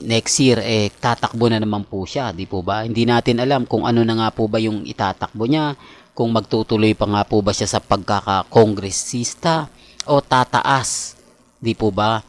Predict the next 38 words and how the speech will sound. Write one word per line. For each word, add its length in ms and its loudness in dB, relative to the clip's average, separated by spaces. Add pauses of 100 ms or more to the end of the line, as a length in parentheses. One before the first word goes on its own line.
(240)
bilang 480 4
senador. 640 -6 (320)
Uh, 240 -10
oops, 320 -4
issue 320 -2
na 80 2
naman 320 0
yan, 400 2
Mister 320 -2
Destiny. 800 0 (400)
Well, 160 6
para 320 4
lang 160 0
po 160 4 (160)
sa 160 -2
kaalaman 480 2
ng 80 -6
lahat, 320 -6 (160)
di 80 -12
po 160 -8
ba? 160 -10
Sabi 320 -2
ko 80 2
nga 160 2
po 160 -2
sa 160 -2
inyo, 320 -2 (720)
pagdating 480 2
sa 80 -2
pagbibigay 640 0
ng 160 -6
update, 720 -2 (540)
nagtayo 480 2
mama-, 400 2
mapagmatsyag 800 -2
po 160 -6
tayo 400 -8
eh. 80 -16